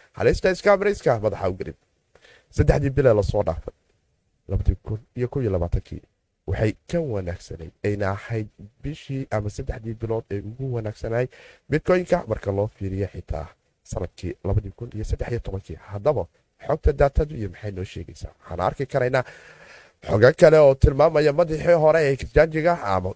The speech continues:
qolooyinkani waddanka Maraykanka ee la yiraahdo, een, U S Security Exchange Commission-ka ama sactiga, Jay Clinton oo taagan,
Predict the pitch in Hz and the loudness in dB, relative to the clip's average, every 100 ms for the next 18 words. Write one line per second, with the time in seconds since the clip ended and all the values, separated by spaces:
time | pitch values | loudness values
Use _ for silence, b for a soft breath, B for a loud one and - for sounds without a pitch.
0 | - - 131 143 131 135 147 151 _ _ | -10 -2 0 0 2 2 2 -2 _ _
1 | _ _ _ _ _ _ _ _ - 117 | _ _ _ _ _ _ _ _ 2 4
2 | 135 139 139 123 131 - 147 143 165 175 | 6 4 0 4 2 4 0 0 -2 -4
3 | - 85 87 104 98 107 104 135 - 87 | -6 -4 -2 -2 2 0 2 0 0 -2
4 | 87 101 107 131 117 123 110 127 131 - | -2 -10 0 0 0 -4 -6 -2 -2 -4
5 | 127 117 - 123 123 _ 123 123 147 147 | -8 -8 0 0 0 _ -10 -8 -6 -4
6 | - 139 98 104 - 160 - 165 160 B | -4 -4 -2 -2 0 -2 0 0 0 B
7 | B B B - 117 151 180 175 180 190 | B B B -8 6 6 6 0 0 4
8 | 190 180 170 - 180 185 214 143 | 4 6 4 6 6 6 2 0